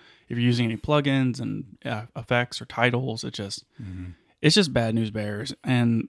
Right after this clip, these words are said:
Speaker 1: like, I know a lot of people do it and it's a workable flow of,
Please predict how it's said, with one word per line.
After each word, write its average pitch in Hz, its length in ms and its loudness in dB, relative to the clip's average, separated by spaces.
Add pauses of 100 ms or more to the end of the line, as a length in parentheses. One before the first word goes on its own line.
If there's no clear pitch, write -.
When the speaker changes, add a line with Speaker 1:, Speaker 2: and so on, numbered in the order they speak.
(140)
Speaker 1:
like, 117 240 -4
I 135 60 4
know 139 140 8
a 127 40 6
lot 123 160 6
of 123 60 0
people 127 240 -2
do 131 180 4
it 139 60 6
and 135 100 0
it's 113 160 -4
a 107 80 -6
workable 120 580 -2 (300)
flow 123 480 -2
of, 110 160 -10